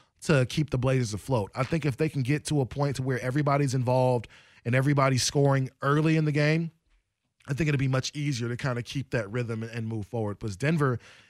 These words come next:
is definitely a rhythm team. They see two or three buckets go in, they know that they can keep attacking and keep scoring.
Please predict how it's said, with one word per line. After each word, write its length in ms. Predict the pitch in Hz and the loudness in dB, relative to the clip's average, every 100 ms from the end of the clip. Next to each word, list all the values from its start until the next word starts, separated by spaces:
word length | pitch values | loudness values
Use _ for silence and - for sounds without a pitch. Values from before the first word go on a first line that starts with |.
| - | -4
is 200 | 127 117 | -2 2
definitely 460 | 139 131 139 127 | 0 0 0 0
a 40 | 120 | 2
rhythm 300 | 120 123 120 | 2 0 0
team. 320 | 131 107 92 _ _ _ _ _ _ _ - | -2 -2 -4 _ _ _ _ _ _ _ -2
They 120 | 139 | 0
see 180 | 143 160 | 0 -2
two 180 | - 160 | 0 0
or 60 | |
three 220 | 143 147 | 0 0
buckets 340 | 135 139 143 - | 2 0 0 -2
go 220 | 131 127 | 0 2
in, 280 | 139 120 104 | 2 0 -2
they 160 | 127 139 | 0 2
know 200 | 135 131 | 2 2
that 140 | 117 | 0
they 120 | - 123 | -4 -4
can 100 | 120 | -6
keep 220 | - 120 | -6 -4
attacking 440 | 113 135 127 120 | -2 0 0 -2
and 80 | 113 | -4
keep 160 | 123 113 | -6 -6
scoring. 320 | 120 110 | -6 -6